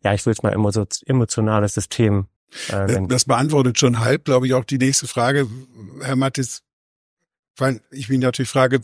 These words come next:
Speaker 2: der, der Impact von diesen Effekten Placebo und Nocebo, also nehmen wir jetzt mal den Placebo, weil's leichter ist, ähm,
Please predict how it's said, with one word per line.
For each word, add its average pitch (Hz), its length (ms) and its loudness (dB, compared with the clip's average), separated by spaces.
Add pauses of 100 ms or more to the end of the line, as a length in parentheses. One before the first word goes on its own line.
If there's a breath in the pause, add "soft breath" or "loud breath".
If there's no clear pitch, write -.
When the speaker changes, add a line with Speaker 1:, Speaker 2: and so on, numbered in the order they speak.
Speaker 2:
der, 117 220 -2
der 107 320 -2
Impact 160 540 0
von - 560 -2 (100)
diesen 117 300 0
Effekten 104 560 -4
Placebo 113 640 0
und 107 420 -6 (160)
Nocebo, 110 720 -2 (440 loud breath)
also 113 260 0
nehmen 113 180 0
wir 113 80 2
jetzt 110 160 0
mal 101 240 -2 (400)
den 95 140 -10
Placebo, 131 580 2
weil's 107 240 -2
leichter 120 400 -2
ist, 127 220 -2 (520 loud breath)
ähm, 104 560 -4